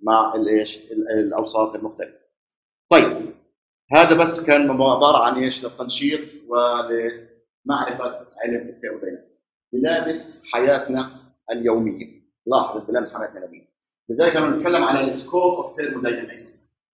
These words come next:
إيش بنقول؟ طبعا إحنا عرفناه في المحاضرة اللي فاتت، لكن بنعرف مرة ثانية.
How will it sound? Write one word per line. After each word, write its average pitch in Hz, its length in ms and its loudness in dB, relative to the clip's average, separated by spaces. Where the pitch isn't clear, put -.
إيش 156 140 -4
بنقول؟ 127 420 0
طبعا 127 200 -2
إحنا - 140 -6
عرفناه 131 300 -4
في - 60 -10
المحاضرة - 280 -8
اللي 147 160 -10
فاتت، 143 120 -12
لكن 131 180 -14
بنعرف 139 340 -6
مرة - 200 -10
ثانية. - 360 -20